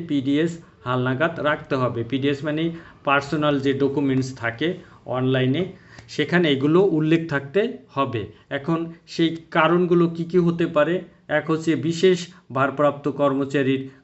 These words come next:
কর্মকাল হলে ওই সময়ের জন্য আপনার এই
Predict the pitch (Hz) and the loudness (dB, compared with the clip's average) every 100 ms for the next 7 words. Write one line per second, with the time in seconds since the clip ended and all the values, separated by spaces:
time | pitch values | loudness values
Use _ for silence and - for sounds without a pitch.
0 | _ 143 143 143 127 139 135 131 127 120 | _ 0 2 0 0 2 2 2 0 -4
1 | - _ 143 135 147 139 135 123 131 135 | -10 _ -4 -2 -2 -2 -2 0 0 0
2 | 175 180 - _ 117 117 127 123 127 123 | -2 -4 -14 _ -10 -6 -4 -2 0 -2